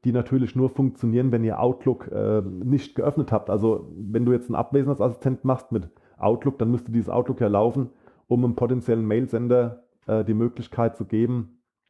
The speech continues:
mitzubekommen, dass ihr nie da seid. Also das macht euch der Server in so einer Situation. Spamfilter wäre eingebaut, das, äh, kann man machen, das kann man auch lassen.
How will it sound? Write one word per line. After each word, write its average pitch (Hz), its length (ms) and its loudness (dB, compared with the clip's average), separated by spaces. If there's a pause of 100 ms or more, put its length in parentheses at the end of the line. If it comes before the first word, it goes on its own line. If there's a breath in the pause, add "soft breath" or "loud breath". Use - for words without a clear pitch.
(180)
mitzubekommen, 120 840 -2 (180)
dass 107 160 -4
ihr 107 120 -2
nie 101 120 0
da 120 240 2
seid. 95 240 0
Also 92 120 -4
das 113 220 -4
macht 113 220 -2
euch 110 100 -4
der 107 100 -2
Server 113 320 2
in 113 100 -2
so 101 100 -2
einer 98 160 0
Situation. 90 800 -8 (880 loud breath)
Spamfilter 143 720 2
wäre 127 320 2
eingebaut, 123 720 2
das, - 320 -6
äh, 113 540 0
kann 117 180 -4
man 117 140 0
machen, 120 240 0
das 113 140 -2
kann 117 120 -4
man 117 140 -2
auch 92 180 -2
lassen. 117 400 0